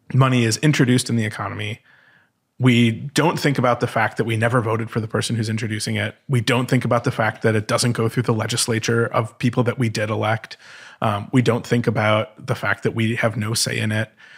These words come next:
We don't think about the fact that it's not publicized, um, or when it is, it's, it's publicized in very small ways. Um, and we don't think about the fact that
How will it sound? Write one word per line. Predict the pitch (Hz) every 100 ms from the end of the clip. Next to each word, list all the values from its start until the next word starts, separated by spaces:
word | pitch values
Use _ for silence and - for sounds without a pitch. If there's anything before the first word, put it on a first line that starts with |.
| -
We | 123
don't | 120 131
think | 143 131
about | 131 131
the | 135
fact | 120 117 -
that | 123
it's | 113 -
not | 123 110 - -
publicized, | 127 127 131 127 117 120 120 - - - - - _
um, | - 110 - 50 - _ _ _ _
or | 120 113 107 -
when | 135 139
it | 117
is, | 117 113
it's, | 120 113 - -
it's | 92 - - - -
publicized | 131 117 - 107 110 113
in | 113
very | 113 110
small | - 110 107 107
ways. | 104 104 107 - - - - - - -
Um, | 110 101 - - _ _ _ _
and | 123 113 104 104 104 104 - _ _ _ _ -
we | 127 120 113 110 110 107 -
don't | 151 165 160
think | 139
about | 123 117 127
the |
fact | - 107 -
that | 117 92